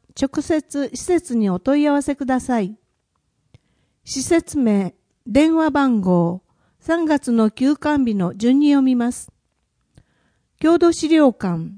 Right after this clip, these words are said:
零七九四三五の五零零零。一日、八日、十五日、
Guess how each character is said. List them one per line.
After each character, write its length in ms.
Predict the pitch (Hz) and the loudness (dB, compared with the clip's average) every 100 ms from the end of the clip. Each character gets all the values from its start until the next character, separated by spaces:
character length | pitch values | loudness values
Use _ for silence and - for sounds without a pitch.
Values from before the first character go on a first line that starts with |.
| 214 _ _ _ | -20 _ _ _
零 200 | 240 320 | 0 0
七 380 | 339 339 262 214 | 2 0 2 0
九 480 | - 247 214 175 - - | -2 0 2 0 -4 -2
四 280 | 247 339 330 | 0 0 -2
三 400 | 339 294 240 208 | -2 -2 -2 0
五 160 | 233 | 0
の 400 | 214 175 165 - - | 0 -2 -4 -10 -4
五 300 | 220 330 330 | 2 4 4
零 280 | 311 247 185 | 2 2 0
零 280 | 214 226 | 0 0
零。 420 | 208 190 165 185 _ _ _ _ _ _ _ _ _ _ - | 0 0 -2 -6 _ _ _ _ _ _ _ _ _ _ -4
一 260 | 262 285 | 0 0
日、 680 | - 277 277 - 240 220 - _ - | 0 -2 -2 -4 -4 -4 -8 _ 2
八 260 | 240 285 | 6 6
日、 480 | 277 - 240 233 - _ _ _ | 4 -4 -4 -2 -6 _ _ _
十 320 | 214 320 294 | 0 2 4
五 160 | 226 277 | 4 2
日、 600 | 262 220 - 190 170 | 2 0 -4 -8 -8